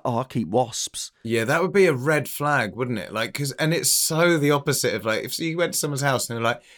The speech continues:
Speaker 2: "Yeah, I just started making honey over lockdown. Do you wanna see the hive?" And you're like, "Yeah, okay, show me. Oh, this honey is delicious. Wow." Oh, it's because you feed them that.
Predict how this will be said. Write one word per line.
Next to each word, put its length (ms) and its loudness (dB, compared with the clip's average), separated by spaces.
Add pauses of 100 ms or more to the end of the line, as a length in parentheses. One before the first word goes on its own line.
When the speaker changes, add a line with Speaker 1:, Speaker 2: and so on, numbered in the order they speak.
(160)
Speaker 2:
"Yeah, 180 0
I 60 0
just 160 -2
started 260 0
making 360 -2
honey 280 0
over 240 -2
lockdown. 540 -2
Do 100 -8
you 20 2
wanna 120 -2
see 220 0
the 100 -4
hive?" 380 -2
And 80 -4
you're 60 -4
like, 180 -8 (180)
"Yeah, 480 0
okay, 320 -2
show 200 -4
me. 160 -2
Oh, 80 2
this 200 0
honey 240 0
is 80 2
delicious. 640 -2
Wow." 400 0
Oh, 160 4
it's 160 -2
because 340 -2
you 80 0
feed 300 0
them 180 0
that. 260 0